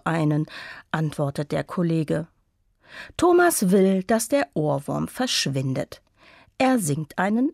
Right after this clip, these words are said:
anderen Song. Dancing Queen von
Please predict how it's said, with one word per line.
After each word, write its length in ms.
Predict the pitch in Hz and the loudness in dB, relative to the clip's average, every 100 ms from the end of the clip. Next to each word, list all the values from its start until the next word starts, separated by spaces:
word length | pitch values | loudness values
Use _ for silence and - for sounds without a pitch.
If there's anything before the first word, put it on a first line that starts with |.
| - | 0
anderen 460 | 302 226 147 - | 4 4 2 -2
Song. 340 | - - 151 - - _ _ _ - - - _ | -4 -4 -4 -6 -16 _ _ _ -20 -20 -20 _
Dancing 680 | 190 247 370 359 - 143 139 | 2 4 4 2 0 0 0
Queen 500 | - 202 190 151 160 | -4 2 4 2 0
von 360 | - - 262 330 | -8 -4 -2 -2